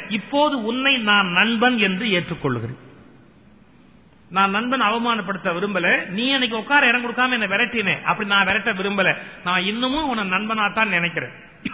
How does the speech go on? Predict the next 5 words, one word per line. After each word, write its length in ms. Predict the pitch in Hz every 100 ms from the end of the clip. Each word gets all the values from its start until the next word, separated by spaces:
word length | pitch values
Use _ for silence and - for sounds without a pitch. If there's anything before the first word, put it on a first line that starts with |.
| - - -
உட்கார்." 340 | - 175 208 - - - - - - - - - - -
அது 160 | 185 202
மட்டும் 240 | 214 254
இன்னொன்னு 360 | 220 233 220 185 -
என்னன்னா, 440 | 196 190 175 156